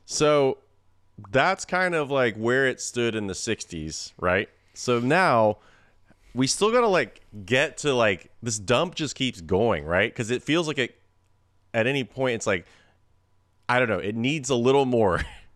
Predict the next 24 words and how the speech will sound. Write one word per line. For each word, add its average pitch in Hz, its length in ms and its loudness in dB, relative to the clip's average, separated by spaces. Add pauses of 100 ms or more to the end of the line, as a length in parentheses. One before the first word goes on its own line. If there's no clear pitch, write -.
(140)
And 107 160 0
there's 101 200 -2
one 117 400 0 (760)
really 143 380 0
big 131 240 2
element, 107 360 2
I 101 180 2
think, 92 260 -6
to 87 100 -6
me, 76 300 -8
right? 92 260 0 (480)
So 107 420 2 (320)
it's - 160 -6
in 151 100 -4
the 170 60 -2
sixties. 113 540 -4 (220)
Also, 160 360 2
like 123 240 0
we 135 80 -4
said, 92 280 -2
it's - 140 -12
the 107 100 -2
early 151 340 0
sixties. 85 560 -8